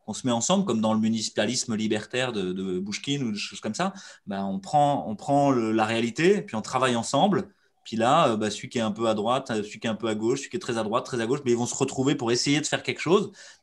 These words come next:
et se donner des idées les uns aux autres. Et que peut-être il y a en fait beaucoup plus de choses qui les rapprochaient,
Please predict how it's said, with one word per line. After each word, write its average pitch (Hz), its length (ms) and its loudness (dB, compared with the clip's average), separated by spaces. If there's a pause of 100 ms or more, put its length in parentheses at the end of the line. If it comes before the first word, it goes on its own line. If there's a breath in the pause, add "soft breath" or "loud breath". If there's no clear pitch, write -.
et 107 120 -2
se - 180 -4
donner 135 360 4
des 139 240 4
idées 139 160 2
les 135 160 0
uns 135 80 4
aux 135 160 4
autres. 202 340 4 (220)
Et 104 100 -8
que - 40 -20
peut-être 120 340 -4
il 123 40 2
y - 20 2
a 110 60 0 (100)
en 113 100 -4
fait 135 240 -4
beaucoup 139 260 2
plus 143 200 -4
de 139 80 4
choses 151 200 -2
qui - 100 -8
les 117 100 4
rapprochaient, 110 500 -4